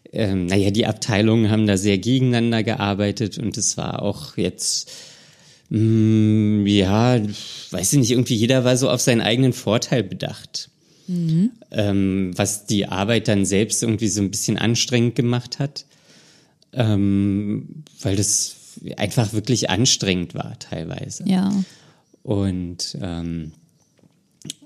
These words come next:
Speaker 1: so wie ich sowas verhindern kann, wie ich damit umgehen kann, falls das auftauchen sollte und dann einfach offen das ansprechen. Ähm, und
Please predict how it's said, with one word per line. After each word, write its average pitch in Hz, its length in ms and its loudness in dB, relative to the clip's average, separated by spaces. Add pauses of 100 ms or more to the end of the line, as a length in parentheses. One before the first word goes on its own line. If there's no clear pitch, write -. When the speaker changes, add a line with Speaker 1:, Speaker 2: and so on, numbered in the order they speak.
(200)
Speaker 1:
so 90 300 -2
wie 117 100 2
ich 101 100 0
sowas 98 300 0
verhindern 120 480 2
kann, 95 420 -2
wie 92 80 -2
ich 85 100 -6
damit 90 300 -4
umgehen 107 400 0
kann, 92 220 -6
falls - 360 0
das 101 140 -6
auftauchen 101 560 -6
sollte 92 600 -8
und 82 200 -10
dann 90 100 -8
einfach - 280 -10
offen 98 320 -6
das 85 140 -6
ansprechen. 98 760 -4 (840)
Ähm, 90 560 -2
und 85 1040 -6